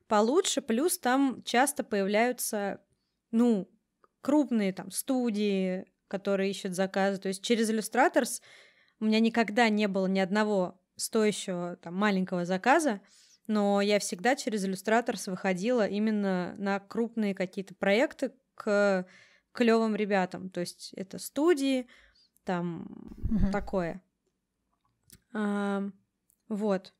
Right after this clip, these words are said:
Speaker 1: То есть ты сеешь максимально и везде, э, свои контакты оставляешь обязательно на Facebook, потому что, ну, блин, им пользуются, <laughs> ну, ну, на удивление, хотя я Facebook терпеть ненавижу. Ну, мне, мне неудобно.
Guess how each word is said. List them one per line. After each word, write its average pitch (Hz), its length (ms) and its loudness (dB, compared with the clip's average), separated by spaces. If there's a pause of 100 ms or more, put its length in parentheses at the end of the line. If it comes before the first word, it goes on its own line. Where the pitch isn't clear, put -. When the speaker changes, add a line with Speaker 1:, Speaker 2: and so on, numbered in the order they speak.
(160)
Speaker 1:
То 208 100 -2
есть 185 180 -4
ты 320 160 2
сеешь 262 600 -2
максимально 247 640 2
и 233 100 4
везде, 214 460 2 (800)
э, 196 260 0
свои 220 280 2
контакты 220 500 0
оставляешь 196 720 0
обязательно 196 500 0
на 185 120 -2
Facebook, 202 680 -4 (520)
потому 208 340 -2
что, 190 420 -2 (600)
ну, 240 140 2
блин, 196 300 0
им 196 160 0
пользуются, 202 760 2
<laughs> - 60 -18
ну, 262 220 6
ну, 233 240 2
на 226 140 0
удивление, 233 580 2
хотя 214 240 -4
я 226 80 0
Facebook 196 460 -8 (180)
терпеть 196 380 -8
ненавижу. 190 560 -2 (240)
Ну, 226 180 -2
мне, 196 220 -2
мне 208 260 -2
неудобно. 185 640 0